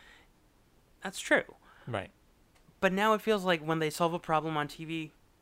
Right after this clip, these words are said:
Speaker 1: it's not solved.
Speaker 2: Mm-hmm.
Speaker 1: Like, I love that The Good Place, the, the problem is ongoing.
Speaker 2: Right.
Speaker 1: It will never be solved.
Speaker 2: Right.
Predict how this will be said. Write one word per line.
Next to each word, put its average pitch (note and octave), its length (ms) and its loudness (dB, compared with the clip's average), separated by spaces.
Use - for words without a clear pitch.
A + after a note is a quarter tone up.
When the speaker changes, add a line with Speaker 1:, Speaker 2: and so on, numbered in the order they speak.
Speaker 1:
it's C#4+ 220 -4
not G#3+ 420 -2
solved. - 880 -4
Speaker 2:
Mm-hmm. A#2+ 260 -2
Speaker 1:
Like, F3+ 260 0
I F3+ 100 0
love F3+ 300 2
that D#3+ 260 0
The E3 80 -8
Good F3+ 220 2
Place, C#3+ 380 -8
the, - 140 -8
the F3+ 160 -6
problem D#3+ 480 4
is C#3+ 140 -10
ongoing. C3+ 520 -4
Speaker 2:
Right. G2 300 -2
Speaker 1:
It F#3+ 60 2
will E3 160 2
never D3 320 0
be C#3 120 -10
solved. - 560 -8
Speaker 2:
Right. G#2 240 -6